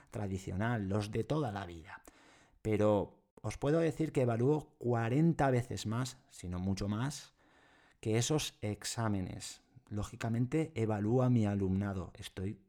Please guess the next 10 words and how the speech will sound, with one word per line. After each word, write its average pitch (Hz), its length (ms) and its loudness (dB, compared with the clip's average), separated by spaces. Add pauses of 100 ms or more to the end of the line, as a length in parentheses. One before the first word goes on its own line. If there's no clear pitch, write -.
(120)
continuamente 107 760 -2
mirando 101 640 0
qué 95 180 -10
es - 180 -14
lo 104 160 -6
que 101 140 -10
hacen, 92 380 -10 (400)
cómo 113 280 0
lo 101 140 0
hacen, 95 460 -6